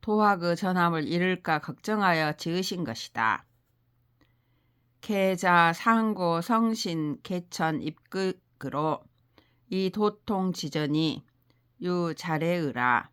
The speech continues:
기현 어경은 즉 윤집 걸중자는 요지 소위 수순야요. 인심유의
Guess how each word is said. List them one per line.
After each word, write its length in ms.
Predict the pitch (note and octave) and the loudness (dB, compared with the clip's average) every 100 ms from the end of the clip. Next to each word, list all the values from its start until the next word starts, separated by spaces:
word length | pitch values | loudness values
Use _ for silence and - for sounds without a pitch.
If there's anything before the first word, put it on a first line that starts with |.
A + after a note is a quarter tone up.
| _ _ _ _ _ _ _ _ _ _ _ _ _ | _ _ _ _ _ _ _ _ _ _ _ _ _
기현 580 | - G#3 G#3 G#3 G3+ F#3+ | -4 0 2 4 4 2
어경은 760 | - F#3 F3+ E3 D3 D3+ D#3 G2 _ _ _ _ _ _ _ _ _ - | 0 2 2 0 0 0 -2 -4 _ _ _ _ _ _ _ _ _ -8
즉 320 | F#3+ F3+ E3+ _ | -2 -2 -2 _
윤집 600 | F3 G3+ G#3 G3+ F#3 - | -2 2 2 2 -2 -6
걸중자는 960 | - F3 D#3 G#3 G#3 F3 D3 D#3 D#3 C3 - _ _ _ _ _ F#3 | -6 -4 -2 0 0 2 2 2 0 -2 -10 _ _ _ _ _ -2
요지 640 | G3+ G#3 G#3 F#3 F3+ E3+ | 2 4 2 -2 0 -2
소위 600 | E3 G3+ G3 F3 D#3+ D3+ | -2 -2 0 0 0 -2
수순야요. 1040 | - F#3 F3 F3 G#3 G#3 D#3+ B2+ D3 C#3+ - _ _ _ _ _ _ _ _ _ _ _ _ _ _ _ _ _ _ _ _ _ _ _ _ _ _ _ _ _ _ _ _ _ _ _ _ _ _ _ _ _ _ _ _ _ _ _ | -4 -4 -4 -2 0 0 0 0 0 0 -2 _ _ _ _ _ _ _ _ _ _ _ _ _ _ _ _ _ _ _ _ _ _ _ _ _ _ _ _ _ _ _ _ _ _ _ _ _ _ _ _ _ _ _ _ _ _ _
인심유의 1300 | F#3+ G3+ G#3 G3 A#3 A3+ G#3+ F3 E3+ F#3 G3 G#3+ | -2 2 2 4 4 4 4 2 2 2 0 -2